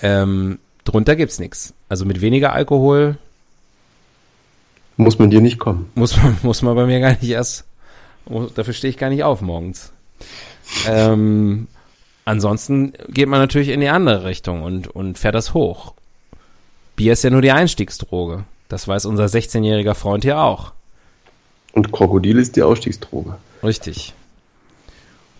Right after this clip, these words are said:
Speaker 1: Und, äh, dann geht's über Wein. Und dann irgendwann liegt man in der Ecke mit so einer Flasche Ja Doppelkorn.
Speaker 2: Hm.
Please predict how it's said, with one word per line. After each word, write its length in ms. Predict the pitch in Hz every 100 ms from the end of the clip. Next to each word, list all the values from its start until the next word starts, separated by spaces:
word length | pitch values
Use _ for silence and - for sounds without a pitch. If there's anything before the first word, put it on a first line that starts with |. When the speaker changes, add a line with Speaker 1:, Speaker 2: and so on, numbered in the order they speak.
| _ _ -
Speaker 1:
Und, 300 | 98 98 - -
äh, 320 | 98 95 95
dann 140 | 95 98
geht's 200 | 104 -
über 240 | 101 92
Wein. 440 | 90 90 107 151 - _ _ _ _ _ _ _ - _ - - _ -
Und 220 | 190 165
dann 160 | 131 139
irgendwann 540 | 117 139 151 165 180 - - -
liegt 220 | 180 185
man 80 | 180
in 40 | 175
der 140 | 180
Ecke 200 | 190 -
mit 120 | 120
so 80 | -
einer 220 | 123 123
Flasche 300 | 117 127 -
Ja 360 | 120 120 131 139
Doppelkorn. 720 | 131 151 110 - 95 92 92 - - - - - - - _ _ _ _ _ _ _ _ _ _ _ _ _ _ _ _ _ _ _ - -
Speaker 2:
Hm. 200 | 87